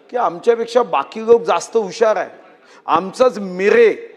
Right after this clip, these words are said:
ब्लॅक पेपरचं बियाणं व्हिएतनामवाले घेऊन गेलेत आणि व्हिएतनाममध्ये त्यांनी पाच पट ब्लॅक पेपर उत्पादन होणाऱ्या जाती शोधल्या."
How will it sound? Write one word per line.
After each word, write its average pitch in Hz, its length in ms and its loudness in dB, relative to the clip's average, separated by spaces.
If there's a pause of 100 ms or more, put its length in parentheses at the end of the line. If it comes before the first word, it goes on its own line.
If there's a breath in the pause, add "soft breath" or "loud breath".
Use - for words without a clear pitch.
ब्लॅक 175 500 -2
पेपरचं 226 580 0
बियाणं 220 380 0
व्हिएतनामवाले 226 760 2
घेऊन 208 280 -2
गेलेत 226 300 2 (440 loud breath)
आणि 220 220 0
व्हिएतनाममध्ये 220 920 2 (280 loud breath)
त्यांनी 214 240 0
पाच 240 560 0 (140)
पट 285 200 4 (360)
ब्लॅक 214 520 0
पेपर 247 280 4
उत्पादन 247 600 2
होणाऱ्या 208 320 0
जाती 180 380 -2
शोधल्या." 123 420 -10